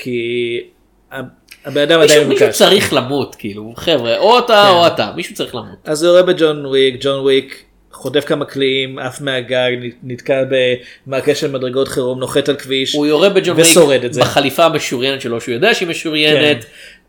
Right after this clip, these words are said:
Speaker 2: בצורה כזאת שפוגעת לו רק בחליפה ולא בראש, ובצורה כזאת שהוא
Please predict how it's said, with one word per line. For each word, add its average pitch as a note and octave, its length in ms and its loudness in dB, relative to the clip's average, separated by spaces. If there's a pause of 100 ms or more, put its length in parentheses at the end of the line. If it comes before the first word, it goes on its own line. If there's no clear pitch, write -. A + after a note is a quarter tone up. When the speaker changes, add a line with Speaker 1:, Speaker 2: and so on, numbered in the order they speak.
Speaker 2:
בצורה C#3+ 640 0
כזאת D#3 320 0
שפוגעת C#3 600 2
לו C3 120 2
רק B2+ 120 2
בחליפה B2+ 440 0
ולא C3+ 140 -2
בראש, F#3+ 500 2
ובצורה C#3 380 -6
כזאת C3+ 240 -6
שהוא B2+ 240 -8